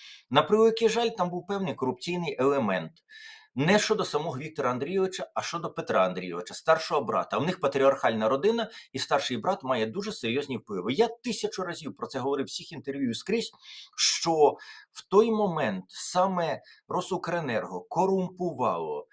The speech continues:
брата. Через навіть відома фірма Петро Газ, е, Петра Ющенка, який пов'язують офшорна, і...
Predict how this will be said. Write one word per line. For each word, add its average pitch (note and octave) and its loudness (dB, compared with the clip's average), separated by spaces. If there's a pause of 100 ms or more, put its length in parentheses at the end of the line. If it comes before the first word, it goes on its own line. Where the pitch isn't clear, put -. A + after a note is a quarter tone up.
(280)
брата. B2+ 0 (760)
Через A3 4
навіть F#3+ 0
відома D3+ 4
фірма F#3+ 2
Петро D3 0
Газ, F3+ -2
е, C#3+ 0
Петра C#3+ -6
Ющенка, B2+ -4
який C3 0
пов'язують B2+ 2
офшорна, A#2+ 0 (320)
і... F#3 0